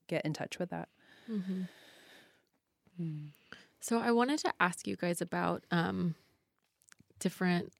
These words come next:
Speaker 2: different things that you all do in terms of self-care or different things that you do to establish relationship with your body, whether that's actually in terms of something that's helped you build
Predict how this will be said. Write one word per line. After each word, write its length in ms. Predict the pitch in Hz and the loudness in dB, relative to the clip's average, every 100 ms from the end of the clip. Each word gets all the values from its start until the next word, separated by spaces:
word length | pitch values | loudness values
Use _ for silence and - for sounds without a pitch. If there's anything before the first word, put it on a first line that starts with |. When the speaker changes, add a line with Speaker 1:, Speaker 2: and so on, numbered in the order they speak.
| - | -4
Speaker 2:
different 320 | 202 - 185 - | -4 0 -2 2
things 260 | 165 165 | 0 2
that 120 | 165 | 2
you 160 | 165 170 | 4 6
all 160 | 160 156 | 4 2
do 200 | - 151 | 2 0
in 100 | 160 | -2
terms 260 | - 160 | 0 0
of 140 | 165 160 | 0 -2
self-care 720 | 151 156 - 156 180 101 101 - | 0 0 2 2 4 2 0 0
or 540 | 156 151 156 151 160 - - _ _ | 2 6 6 6 2 -2 -20 _ _
different 280 | - 175 175 | 2 4 6
things 180 | 165 160 | 6 6
that 100 | 165 | 6
you 100 | 160 | 4
do 160 | 156 156 | 6 6
to 120 | 143 | 4
establish 520 | 151 - 147 147 - | 2 4 4 4 0
relationship 420 | - - 180 - | -2 -2 -2 -4
with 100 | - | -4
your 80 | - | -6
body, 380 | - - 92 - - - - - - | -6 -6 -6 -8 -10 -20 -20 -20 -4
whether 240 | 170 185 175 | 8 10 12
that's 200 | 170 - | 10 8
actually 640 | 156 156 - 165 156 151 | 6 6 2 4 4 6
in 120 | 147 147 | 4 2
terms 300 | 147 151 151 | 0 0 4
of 480 | 151 143 - - - - - - | 4 4 -2 -14 -14 -16 -16 -4
something 360 | - 185 165 165 | 6 8 10 8
that's 260 | 156 - | 6 4
helped 260 | 160 160 - | 2 0 4
you 220 | 156 147 | 6 6
build 460 | 143 147 151 - | 4 6 6 4